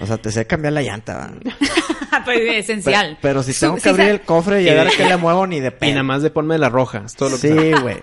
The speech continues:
Speaker 1: No, de la verde, güey.
Speaker 3: Ah,
Speaker 2: Ah,
Speaker 3: perdón,
Speaker 2: no,
Speaker 3: perdón.
Speaker 2: bueno.
Speaker 1: Oye.
Speaker 3: Cada quien sus cosas.
Speaker 1: Pero bueno, bueno. Qué buena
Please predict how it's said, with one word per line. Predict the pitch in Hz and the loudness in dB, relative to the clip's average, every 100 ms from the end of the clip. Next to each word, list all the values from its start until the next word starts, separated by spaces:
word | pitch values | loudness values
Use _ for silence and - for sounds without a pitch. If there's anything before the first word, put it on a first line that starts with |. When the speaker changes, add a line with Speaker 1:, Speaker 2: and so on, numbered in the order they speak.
| - | -6
Speaker 1:
No, | 143 131 101 | -2 -2 -4
de | 110 | -6
la | 101 | -4
verde, | - 98 160 | -4 -4 -4
güey. | 165 104 - - | -4 -8 -14 -10
Speaker 3:
Ah, | 175 170 120 135 160 | -8 -8 -8 -8 -8
Speaker 2:
Ah, | 180 190 208 220 233 240 262 277 302 | -4 0 2 2 2 0 0 -2 -2
Speaker 3:
perdón, | 311 | -6
Speaker 2:
no, | 269 | -4
Speaker 3:
perdón. | 247 233 | -4 -6
Speaker 2:
bueno. | 233 247 262 254 190 156 160 | -6 -8 -10 -12 -6 0 2
Speaker 1:
Oye. | 156 143 117 | 4 2 -2
Speaker 3:
Cada | - 131 147 | -4 -4 -4
quien | 160 | -8
sus | 196 | -6
cosas. | 151 107 190 - - | -8 -8 -10 -12 0
Speaker 1:
Pero | 147 143 | 2 4
bueno, | 160 156 | 4 2
bueno. | 135 139 127 - - - _ _ _ _ _ | -2 -2 -4 -10 -16 -20 _ _ _ _ _
Qué | 160 180 196 196 - | -4 -2 -4 -8 -20
buena | 139 143 147 156 160 165 | -8 -2 0 -2 -6 -10